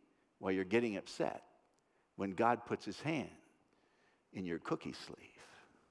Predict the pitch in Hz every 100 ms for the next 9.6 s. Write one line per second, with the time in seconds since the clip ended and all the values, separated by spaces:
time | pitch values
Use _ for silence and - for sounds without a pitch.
0 | _ _ _ _ _ _ _ _ _ _
1 | _ _ _ _ _ _ - - 98 92
2 | 110 87 - 127 - - - - _ _
3 | _ _ _ _ - 104 - 90 113 117
4 | - - - _ _ - _ _ _ _
5 | _ _ _ _ _ _ _ _ _ _
6 | _ _ _ _ _ _ _ _ _ _
7 | - - - - 302 269 220 - - -
8 | - - 165 170 233 - 196 202 185 151
9 | 92 - - - -